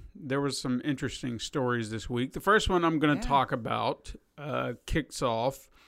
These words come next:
Speaker 1: with the massive walkout that happened at Riot Games.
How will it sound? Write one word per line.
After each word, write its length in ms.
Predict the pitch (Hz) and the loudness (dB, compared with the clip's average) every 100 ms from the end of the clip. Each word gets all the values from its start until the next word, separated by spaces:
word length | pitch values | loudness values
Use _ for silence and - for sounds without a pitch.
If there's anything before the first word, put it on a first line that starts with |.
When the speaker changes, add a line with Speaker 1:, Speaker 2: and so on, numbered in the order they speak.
| _ _ - | _ _ -2
Speaker 1:
with 180 | 135 | 0
the 160 | 123 127 | 4 6
massive 760 | 131 143 156 147 165 151 127 113 | 6 8 6 6 4 2 2 -4
walkout 680 | 110 123 170 233 160 131 135 | 0 8 10 10 8 6 6
that 100 | 127 | 4
happened 260 | 139 135 123 | 4 4 2
at 80 | 123 | 2
Riot 440 | 123 110 120 113 | 2 2 -4 -4
Games. 800 | 165 196 104 92 90 - - | 0 2 0 -2 -14 -16 -16